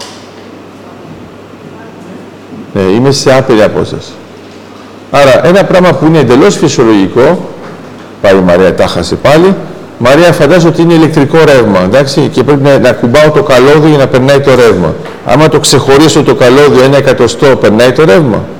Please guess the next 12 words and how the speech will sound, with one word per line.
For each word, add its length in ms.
Ωραία. 300
Άρα, 240
θα 100
σας 220
πω 120
κάτι 240
που 120
μπορεί 120
να 80
σας 260
ξαφνιάσει 920
τελικά. 640